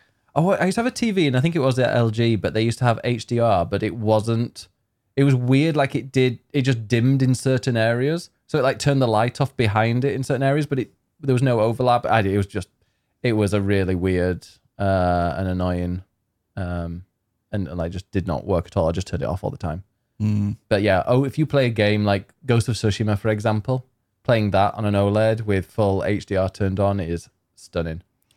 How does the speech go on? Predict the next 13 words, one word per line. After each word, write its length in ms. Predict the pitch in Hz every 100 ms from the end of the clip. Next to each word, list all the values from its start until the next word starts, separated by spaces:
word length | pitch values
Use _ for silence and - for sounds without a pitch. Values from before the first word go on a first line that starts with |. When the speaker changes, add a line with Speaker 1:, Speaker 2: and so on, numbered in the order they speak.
| _ _ _ _ _ _ -
Speaker 2:
Well, 420 | 156 - 120 -
I 60 | 120
mean, 140 | 123
I 100 | 120
guess 240 | 120 110
this 240 | - 104 -
is 120 | 104
where 120 | 101
you're 120 | 98
following 360 | 98 104 104 101
on 180 | 107 101
here. 300 | 110 101 - _ _ _
Um, 400 | - 107 110 110